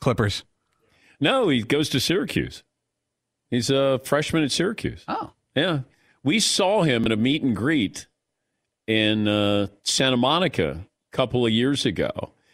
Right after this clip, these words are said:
Speaker 2: And he came out, and he's about six one or six two.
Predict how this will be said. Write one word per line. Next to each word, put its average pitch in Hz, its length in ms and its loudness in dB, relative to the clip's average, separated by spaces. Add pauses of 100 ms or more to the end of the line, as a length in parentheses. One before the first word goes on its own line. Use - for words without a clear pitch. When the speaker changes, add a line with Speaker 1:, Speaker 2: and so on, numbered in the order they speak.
(120)
Speaker 2:
And 98 140 0
he 123 120 0
came 127 380 0
out, 127 520 0
and 104 240 0 (120)
he's 101 480 -2 (320)
about 131 340 2
six - 460 0
one 143 180 2
or 127 100 0
six - 300 0
two. 127 520 0